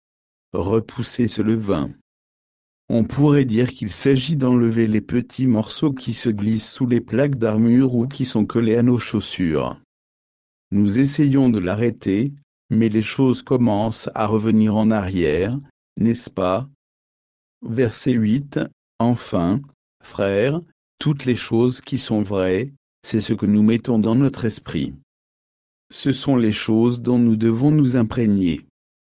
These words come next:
Nous avons entendu dans la somme nette, de quoi remplissons-nous notre esprit ? Quels sont les aspects que nous mettons dans notre cerveau,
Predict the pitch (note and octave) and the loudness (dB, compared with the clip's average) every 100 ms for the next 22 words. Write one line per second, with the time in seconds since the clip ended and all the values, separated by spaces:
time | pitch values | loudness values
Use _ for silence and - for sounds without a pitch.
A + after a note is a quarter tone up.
0 | _ _ _ _ _ G#2+ G2 A2 A#2+ D#3+ | _ _ _ _ _ -4 0 0 2 2
1 | C#3 A#2+ G#2+ A#2+ A2 A2 C#3 C3+ A2 G#2+ | 2 2 0 0 0 0 0 0 0 -2
2 | - A#2 B2+ A#2+ E2+ - - C3+ C#3+ _ | 0 2 4 4 2 0 -4 -10 -10 _
3 | _ - A2 B2 B2 - C#3 C3+ C3+ C3 | _ -10 -2 0 0 -2 0 2 0 0
4 | C#3 C#3 C3+ A#2+ G#2+ G#2 G2+ F#2+ - G2 | -2 -2 0 2 4 4 2 0 -2 -4
5 | - - G#2+ G#2+ C#3 - _ _ _ _ | -4 -8 -4 -4 -4 -10 _ _ _ _
6 | _ _ _ _ - C#3 A#2+ C#3 A#2 G#2+ | _ _ _ _ -2 -2 0 0 2 2
7 | G2+ G2+ - B2+ C3+ A#2 G#2 G#2+ A2+ A2+ | 0 -2 -2 -2 0 0 2 4 2 2
8 | C#3 C3+ G#2+ G#2+ G2+ A2+ G#2+ G#2+ F#2+ E2+ | 2 2 2 0 -2 -4 -2 0 -2 -2
9 | E2+ - | -2 -2